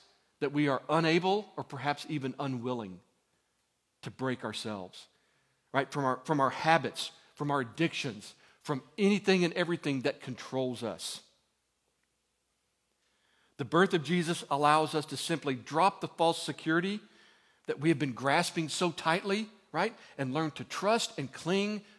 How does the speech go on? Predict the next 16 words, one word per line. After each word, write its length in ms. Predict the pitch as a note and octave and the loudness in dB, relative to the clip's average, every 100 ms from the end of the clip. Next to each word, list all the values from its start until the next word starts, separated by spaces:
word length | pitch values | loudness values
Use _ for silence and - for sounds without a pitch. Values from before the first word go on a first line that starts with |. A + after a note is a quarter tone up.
| - | -14
to 100 | C#3+ | -14
Christ 680 | - - D#3+ G3 F3 - - _ _ _ _ _ _ - | -12 -4 -2 0 -2 -8 -14 _ _ _ _ _ _ -10
alone. 480 | B2 B2 B2+ G#2 F2 _ _ _ _ _ _ _ _ - - - - - - - _ _ _ _ _ _ _ _ _ _ _ _ _ _ _ _ _ _ _ - - | -6 -4 -4 -6 -12 _ _ _ _ _ _ _ _ 2 2 2 -8 -16 -20 -20 _ _ _ _ _ _ _ _ _ _ _ _ _ _ _ _ _ _ _ -20 -4
Jesus 340 | D#3+ F#3+ E3+ | 2 4 2
said 220 | - E3 C#3+ | 2 4 4
that 120 | C#3+ | 4
all 400 | D#3+ G#3+ A#3+ A3+ | 8 12 12 10
authority 500 | A3 - F#3+ F#3+ D#3+ C#3+ | 8 6 6 8 6 4
in 120 | C#3+ | 0
heaven 360 | B2+ F3 E3+ E3+ | 2 2 2 0
and 140 | D#3 | 2
on 140 | D3+ C#3+ | 2 2
earth 240 | C#3+ B2 | 2 0
has 180 | C#3 B2 | -4 -6
been 220 | C#3 A#2+ G2 | -6 -8 -4
given 400 | D#3 D3+ D#3 | -2 0 -4